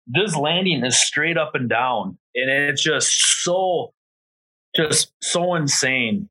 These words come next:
You know, it, it, it really is. It's just like, man, you know, like, the gnarliest track that I was racing back in the day comparing to that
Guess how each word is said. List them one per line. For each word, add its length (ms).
You 220
know, 160
it, 180
it, 400
it 80
really 480
is. 300
It's 100
just 240
like, 180
man, 480
you 120
know, 160
like, 280
the 80
gnarliest 680
track 520
that 200
I 120
was 220
racing 520
back 280
in 60
the 100
day 320
comparing 600
to 140
that 360